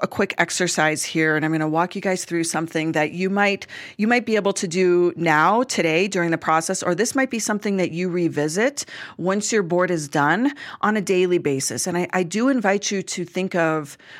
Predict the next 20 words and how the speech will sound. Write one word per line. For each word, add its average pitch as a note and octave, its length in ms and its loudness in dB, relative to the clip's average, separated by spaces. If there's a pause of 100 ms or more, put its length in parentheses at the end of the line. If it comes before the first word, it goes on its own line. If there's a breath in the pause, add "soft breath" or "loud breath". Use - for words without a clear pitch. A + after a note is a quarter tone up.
ways F#3 480 0
you G3+ 100 -2
can - 140 -4
incorporate F3+ 680 0
how - 140 2
you E3 200 0
feel G3 500 0
about F3 340 0
your E3+ 100 -2
plans E3 680 -2 (260 loud breath)
throughout F3+ 340 2
the F3+ 120 0
entire D3+ 560 2
year. C3 520 -6 (640 loud breath)
So C#3 440 0 (560)
here's F#3+ 280 0
what F#3 160 2
we're F3+ 100 2
gonna D#3+ 200 -2
do. C3 400 -8